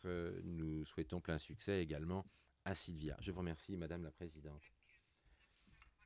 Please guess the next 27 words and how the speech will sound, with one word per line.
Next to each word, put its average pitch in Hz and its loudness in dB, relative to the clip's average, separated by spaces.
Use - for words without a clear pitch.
Merci 104 2
très 92 0
sincèrement, 107 2
euh, 80 0
des 92 2
paroles 90 4
aimables 90 6
que 95 -2
vous 87 -4
nous 87 0
avez 87 2
adressées. 95 -2
Pour 92 0
ceux 104 6
qui 98 2
ne 92 6
le 90 4
savent - 4
pas, 120 12
mon 98 4
prochain 98 4
projet 104 6
est 101 6
de 95 6
prendre 104 2
ma 113 2
retraite. 90 -2